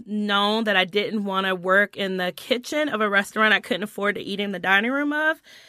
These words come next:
And so a lot of the work I do is just, like, rooted in, like, food and connecting people and access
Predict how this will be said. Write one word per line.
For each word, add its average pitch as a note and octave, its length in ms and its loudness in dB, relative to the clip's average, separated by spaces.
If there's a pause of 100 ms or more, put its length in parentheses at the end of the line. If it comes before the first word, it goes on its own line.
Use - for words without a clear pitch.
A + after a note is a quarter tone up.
(180)
And A3 160 -2
so G3 640 0 (320)
a C4 80 0
lot D#4+ 180 4
of G4+ 60 -4
the F4+ 80 -2
work C#4 200 2
I B3+ 100 4
do A3+ 240 2
is A3 140 0
just, A3 280 -4
like, G3+ 300 0 (520)
rooted A#3+ 300 0
in, A3+ 180 2
like, G3+ 320 2
food D4 920 -2
and G#3+ 180 0
connecting B3+ 640 0
people A#3+ 1040 0
and G3 300 -4
access G#3 840 0